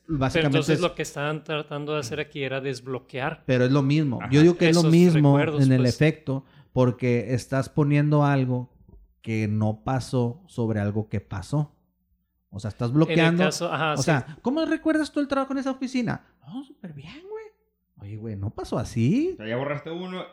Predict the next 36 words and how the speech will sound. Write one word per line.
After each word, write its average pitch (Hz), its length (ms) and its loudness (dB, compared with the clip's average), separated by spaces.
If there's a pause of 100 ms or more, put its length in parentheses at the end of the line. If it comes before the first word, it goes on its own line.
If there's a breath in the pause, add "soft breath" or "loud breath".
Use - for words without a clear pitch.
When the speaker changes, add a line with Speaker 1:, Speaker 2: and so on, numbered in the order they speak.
(420)
Speaker 2:
Ajá. 135 560 -2
Speaker 4:
pusiste 123 260 -16
Speaker 2:
No 180 140 -4
pasó 302 240 0
Speaker 4:
otro, - 20 4
Speaker 2:
así. 127 220 -2
Speaker 4:
en 135 80 2
Speaker 3:
Ajá, 113 80 2
Speaker 4:
realidad 107 200 0
no 110 60 -2
Speaker 3:
exactamente, 117 480 -2
Speaker 4:
pasó. 120 220 -6
Speaker 3:
¿no? 113 120 -10 (200)
Speaker 2:
No 202 120 -10
pasó - 240 -10
Speaker 3:
Sí, 107 100 -4
Speaker 2:
así. 143 120 -10
Speaker 3:
tú 143 160 -4
te, 147 100 -8
ajá, 127 480 -4 (340)
lo 127 120 0
borraste 131 460 0
y - 20 -16
tú 131 140 -16
pusiste 131 340 -14
como 131 140 -18
que 104 100 -12
todo 95 240 -10
bien. 92 220 -10 (1080)
Y 113 80 -8
te 110 140 -8
quedas 113 240 -6
con 98 200 -4
eso, - 220 -10 (140)
pues. - 260 -20
Speaker 2:
Ujú. 104 460 -8